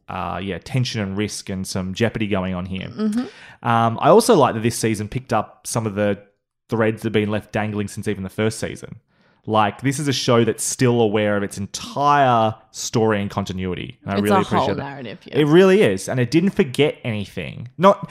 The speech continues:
Speaker 1: you might not get the satisfying conclusion you want to something,
Speaker 2: Mm.
Speaker 1: but it do-, it did, it knows, it doesn't forget any of that stuff,
Speaker 2: Mm-hmm.
Speaker 1: which I thought was really good. Um,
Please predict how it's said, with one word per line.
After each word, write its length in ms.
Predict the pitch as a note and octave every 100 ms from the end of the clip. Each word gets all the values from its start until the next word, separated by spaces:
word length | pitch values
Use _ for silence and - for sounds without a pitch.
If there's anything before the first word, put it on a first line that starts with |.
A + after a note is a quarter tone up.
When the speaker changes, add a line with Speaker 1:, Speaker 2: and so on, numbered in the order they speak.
| -
Speaker 1:
you 60 | F#3+
might 120 | G3
not 80 | F3
get 80 | D#3+
the 60 | C#3+
satisfying 420 | D3 C3 C3 A2
conclusion 400 | G2+ A2 C#3+ A#2
you 80 | G2+
want 140 | E2+
to 40 |
something, 380 | - F#2 - -
Speaker 2:
Mm. 320 | - F3 - F3
Speaker 1:
but 100 | C3+
it 80 |
do-, 60 | C#3+ D#3
it 80 | C3
did, 120 | F3+
it 180 | A#2+ C3+
knows, 800 | C3+ C3 C#3+ D#3 B2+ G#2 - - _
it 80 | C#3
doesn't 180 | E3 C#3
forget 440 | A#2+ G#2 A#2 B2+
any 120 | G2+ F#2
of 20 |
that 160 | -
stuff, 260 | F#3+ - -
Speaker 2:
Mm-hmm. 60 | A#3+ C#4+ _
Speaker 1:
which 100 | -
I 40 | G#2+
thought 80 | G#2
was 120 | F#2+
really 140 | F#2+
good. 240 | F2+ - - _ - - - - -
Um, 680 | A#2 A#2+ A#2+ A#2 A2+ A2+